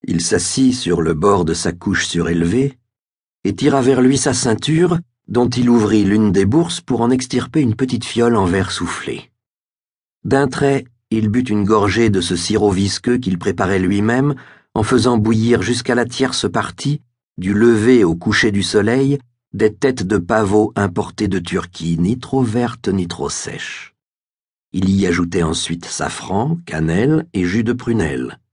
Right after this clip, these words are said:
Puis laissait le tout fermenter dans une jarre cachée dans un placard du laboratoire,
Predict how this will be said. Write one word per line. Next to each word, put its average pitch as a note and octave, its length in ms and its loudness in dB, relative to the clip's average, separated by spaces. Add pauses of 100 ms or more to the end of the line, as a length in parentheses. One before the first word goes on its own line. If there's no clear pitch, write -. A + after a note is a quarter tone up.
(800)
Puis G#2+ 260 0
laissait F#2 380 2
le F2 140 0
tout F2 140 -6
fermenter F#2 680 0
dans E2+ 140 0
une E2+ 200 0
jarre F2 400 0
cachée G2 320 0
dans F2+ 220 0
un F2 80 0
placard F2 400 -2
du F2 100 0
laboratoire, F2+ 760 0